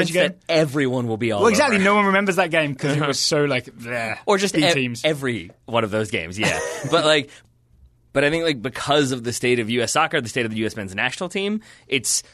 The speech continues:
Speaker 1: feels more like, "Oh, it's another thing where, like, they're not playing the best players and we don't know what we're doing and it's a whole big problem." Whereas in reality, it feels like this is maybe a thing, even though Greg Berhalter said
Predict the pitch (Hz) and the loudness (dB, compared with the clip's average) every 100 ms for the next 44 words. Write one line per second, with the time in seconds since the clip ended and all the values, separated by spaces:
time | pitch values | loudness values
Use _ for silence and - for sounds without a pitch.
0 | _ - - 180 170 156 143 139 131 139 | _ -14 -4 0 2 2 4 4 4 2
1 | 139 123 127 139 143 139 120 147 131 127 | 2 0 0 2 2 0 2 0 2 4
2 | 123 117 131 131 123 131 127 123 120 135 | 2 2 0 0 2 2 2 0 0 0
3 | 123 117 117 110 110 123 123 127 123 147 | 2 2 2 0 -2 0 0 0 2 4
4 | 131 123 117 113 110 107 117 110 104 - | 4 2 0 -2 -2 -4 -2 -2 -4 0
5 | 120 107 104 98 - - _ 120 123 123 | 0 0 -2 -4 -12 -20 _ 2 2 2
6 | 131 135 135 123 117 123 120 95 113 104 | 2 2 2 2 0 -2 -4 -4 -6 -4
7 | 117 127 120 - 120 139 139 127 123 113 | -2 0 0 0 -2 -2 -2 0 0 0
8 | 113 110 107 - 175 175 | -4 -4 -6 0 0 0